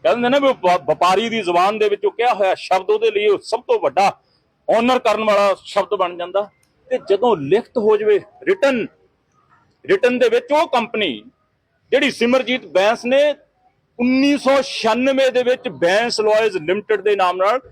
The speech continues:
ਸ਼ੁਰੂ ਕੀਤੀ, ਤੇ ਅੱਜ ਉਹ ਸ਼ੁਰੂ ਕੀਤੀ ਕੰਪਨੀ ਦੇ ਅੰਦਰ ਜਿਹਦਾ ਫਾਊਂਡਰ ਸਿਮਰਜੀਤ ਬੈਂਸ ਆ, ਤੇ ਅੱਜ ਉਸ ਕੰਪਨੀ ਦੇ ਅੰਦਰ ਹਜ਼ਾਰਾਂ ਦੀ ਗਿਣਤੀ ਦੇ ਵਿੱਚ ਵਰਕਰਸ ਕੰਮ ਕਰਦੇ ਆ।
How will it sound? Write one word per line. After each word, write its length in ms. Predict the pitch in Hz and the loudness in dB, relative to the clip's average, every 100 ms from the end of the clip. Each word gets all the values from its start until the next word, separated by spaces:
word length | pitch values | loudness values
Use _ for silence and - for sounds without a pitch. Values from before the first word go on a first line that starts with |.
| _ _ _ | _ _ _
ਸ਼ੁਰੂ 280 | - 214 233 | -6 -2 -2
ਕੀਤੀ, 300 | 196 208 254 | -4 -4 -4
ਤੇ 220 | 247 208 | 2 2
ਅੱਜ 160 | 190 226 | 2 2
ਉਹ 180 | 240 240 - - - | 0 0 -10 -20 -16
ਸ਼ੁਰੂ 260 | - 247 320 | -6 -2 0
ਕੀਤੀ 420 | - 247 - 247 | -2 -4 -4 -6
ਕੰਪਨੀ 580 | - 233 226 247 285 285 | -2 0 0 0 0 2
ਦੇ 100 | 269 | 2
ਅੰਦਰ 220 | 254 247 | 2 0
ਜਿਹਦਾ 240 | 233 233 247 | 0 0 -2
ਫਾਊਂਡਰ 500 | - 202 233 233 147 - _ - - - | 0 -2 0 0 -2 -10 _ -20 -20 -8
ਸਿਮਰਜੀਤ 480 | 202 220 240 247 254 220 | -2 0 0 -2 -2 0
ਬੈਂਸ 320 | 240 240 233 | 0 0 0
ਆ, 120 | 208 147 - _ _ - - _ _ - | 0 -2 -12 _ _ -20 -20 _ _ -2
ਤੇ 160 | 202 202 | 2 2
ਅੱਜ 120 | 208 | 2
ਉਸ 300 | 220 233 - - | 0 0 -4 -6
ਕੰਪਨੀ 440 | 208 208 208 226 226 | -4 -4 -6 -6 -4
ਦੇ 120 | 208 | -2
ਅੰਦਰ 300 | 208 208 226 | -2 -2 -2
ਹਜ਼ਾਰਾਂ 440 | 156 175 185 196 | 0 2 2 2
ਦੀ 100 | 190 | 0
ਗਿਣਤੀ 340 | 196 185 185 196 | -2 -4 -4 0
ਦੇ 100 | 190 | 2
ਵਿੱਚ 240 | 196 196 | 2 -2
ਵਰਕਰਸ 520 | 151 160 - 180 160 | -2 -2 0 -2 -2
ਕੰਮ 260 | - 160 160 | -4 -4 -4
ਕਰਦੇ 360 | 156 135 143 | -6 -4 -4
ਆ। 60 | 127 | -4